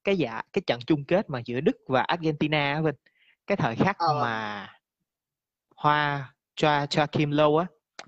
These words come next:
Speaker 1: mà thay, ờ, Süle và Marcos, ờ, ờ, Mario Götze vô đó. Thì
Speaker 2: Ừ.
Speaker 1: hai ông thần đó là hai ông thần mà một tay,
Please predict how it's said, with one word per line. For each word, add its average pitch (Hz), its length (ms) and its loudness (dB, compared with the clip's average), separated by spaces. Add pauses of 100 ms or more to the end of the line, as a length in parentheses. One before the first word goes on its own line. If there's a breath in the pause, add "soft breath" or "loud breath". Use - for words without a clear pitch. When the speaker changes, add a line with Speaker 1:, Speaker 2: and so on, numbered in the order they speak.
Speaker 1:
mà 120 180 0
thay, 139 420 0
ờ, 110 440 -2
Süle 147 540 4
và 113 380 2
Marcos, 202 380 -2 (140)
ờ, 120 260 -2 (840)
ờ, 117 420 -4
Mario 151 440 2
Götze 151 420 4
vô 135 180 0
đó. 147 80 -4 (580)
Thì 113 420 -2
Speaker 2:
Ừ. 117 80 -14
Speaker 1:
hai 147 380 0
ông 143 200 0
thần 110 340 -6
đó 123 180 -2
là 131 140 -2
hai 135 280 -2
ông 131 160 -2
thần 110 340 -8
mà 107 120 -6
một 117 220 -6 (140)
tay, 135 320 -2